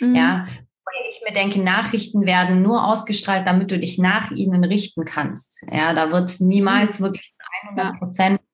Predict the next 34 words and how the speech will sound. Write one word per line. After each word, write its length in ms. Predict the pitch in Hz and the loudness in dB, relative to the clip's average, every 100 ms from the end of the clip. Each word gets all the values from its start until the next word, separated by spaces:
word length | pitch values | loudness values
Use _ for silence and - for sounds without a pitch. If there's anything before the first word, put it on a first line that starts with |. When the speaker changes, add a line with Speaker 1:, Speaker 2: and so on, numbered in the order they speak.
| _ _ _ - | _ _ _ -2
Speaker 2:
ähm, 920 | 170 170 165 156 131 - - - - - - | 2 2 0 -2 -4 -10 -16 -18 -18 -18 -8
äh, 180 | - - | -8 -4
korrektes 540 | 185 190 196 190 - | 0 0 0 -2 0
Wissen 260 | 208 202 180 | 0 2 0
quasi 380 | 175 165 156 | 0 0 0
geteilt. 520 | 156 160 202 156 131 - - - _ | -2 -2 0 0 -4 -8 -16 -20 _
Und 480 | 175 175 170 170 165 | 0 2 2 0 0
Speaker 1:
Mhm. 40 | |
Speaker 2:
ich 160 | 214 214 | 0 0
kann 140 | 285 | 0
wirklich, 380 | - - - - | -2 -8 -18 -8
wirklich 300 | 240 233 214 | -4 -2 2
nur 80 | 208 | 2
jedem 300 | 202 226 196 | 2 2 2
ans 200 | 185 185 | 2 2
Herz 300 | 202 208 - | 0 -2 -2
legen, 320 | 180 180 185 | 0 2 0
ähm, 540 | 185 160 170 170 165 - - - - | -2 0 0 0 -4 -10 -20 -8 -2
was 200 | 185 185 | 0 2
mich 220 | 247 240 | 0 2
wirklich 320 | 233 214 185 | 0 0 0
erfüllt, 560 | 175 - 220 247 269 233 | -2 0 0 2 0 0
was, 320 | 190 180 - | -2 -2 -2
was 220 | 180 180 | -2 0
mir 140 | 220 | 0
extrem 360 | 185 180 - 214 | 0 -2 0 2
weitergeholfen 640 | 185 202 220 185 180 180 185 | 2 0 0 2 2 2 0
hat 140 | 180 | 0
in 220 | 175 180 - | -2 -2 0
allen 280 | 196 220 | 0 2
Bereichen 380 | 202 180 190 - | 2 0 -2 0
in 20 | 180 | 0
meinem 180 | 165 | 0
Leben, 380 | 165 180 180 185 | 0 2 4 2